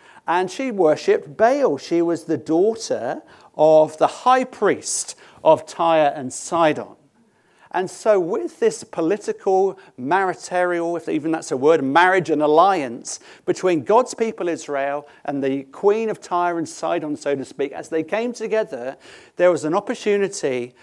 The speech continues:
for a corruption of sorts like there's never been before. Queen Jezebel, this, uh, lover, passionate worshipper of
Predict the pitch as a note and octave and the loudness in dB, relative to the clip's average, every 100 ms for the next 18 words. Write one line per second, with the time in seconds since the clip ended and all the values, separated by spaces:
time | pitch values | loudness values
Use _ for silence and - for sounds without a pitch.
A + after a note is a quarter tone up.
0 | _ - F3 D#3 D3+ F3 D3+ A3+ A#3+ - | _ 0 4 4 4 0 2 2 2 -4
1 | G3 F#3+ - - C3+ B2 - D3+ D3 C#3 | -4 -4 -6 -2 0 -2 -4 -2 -2 -2
2 | B2+ B2+ D3 D3+ D3 C#3+ C#3+ B2 - D#3 | -4 0 0 0 -2 -4 -4 -10 -6 -2
3 | C#3+ G#2+ F#2+ _ _ _ _ _ - G#3+ | 0 -2 -8 _ _ _ _ _ 0 2
4 | B3+ F#3 G#3 F#3 G#3 G#3 G#3+ E3+ D3+ - | 4 6 4 4 2 2 0 -2 -6 -8
5 | - _ _ C3 B2+ C3+ D#3+ A3 G#3 G#3+ | -20 _ _ -10 -8 -4 0 0 0 -2
6 | - - B3+ - A3+ F#3+ G3 G3 - F#3 | -4 -8 -10 -8 -6 -2 -2 -4 -6 -4
7 | F3+ D#3+ | -4 -4